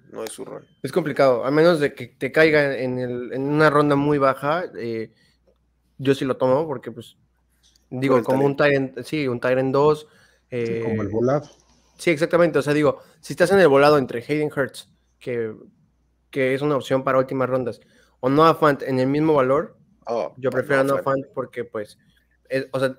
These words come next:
Speaker 2: él puede ser
Speaker 1: Por,
Speaker 2: la arma
Speaker 1: por
Speaker 2: tres
Speaker 1: puro
Speaker 2: de su
Speaker 1: talento.
Speaker 2: equipo y su talento.
Speaker 1: Sí, por puro talento, sí,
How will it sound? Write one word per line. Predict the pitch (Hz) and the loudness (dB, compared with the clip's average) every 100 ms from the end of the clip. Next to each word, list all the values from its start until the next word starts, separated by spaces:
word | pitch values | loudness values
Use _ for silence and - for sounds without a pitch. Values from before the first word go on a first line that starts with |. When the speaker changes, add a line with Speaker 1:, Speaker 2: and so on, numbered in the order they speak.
| _ - | _ -8
Speaker 2:
él | 143 | 0
puede | 147 143 | 0 2
ser | 143 | 4
Speaker 1:
Por, | 147 143 | 4 4
Speaker 2:
la | 127 | 2
arma | 135 147 | 2 2
Speaker 1:
por | - | 4
Speaker 2:
tres | 151 | 8
Speaker 1:
puro | 180 | 8
Speaker 2:
de | - | 8
su | |
Speaker 1:
talento. | 202 180 170 | 8 6 4
Speaker 2:
equipo | 175 202 330 - _ - | 0 0 -2 -6 _ -8
y | 127 | -6
su | 127 | -4
talento. | 120 113 107 110 _ - _ _ | -4 -4 -8 -18 _ -20 _ _
Speaker 1:
Sí, | - 262 | -12 -8
por | - - | -6 -8
puro | - 214 - | -6 -6 -2
talento, | 143 127 123 123 120 117 117 113 110 _ _ _ | -2 -4 -8 -8 -6 -6 -8 -10 -14 _ _ _
sí, | - - 104 | -20 -20 -20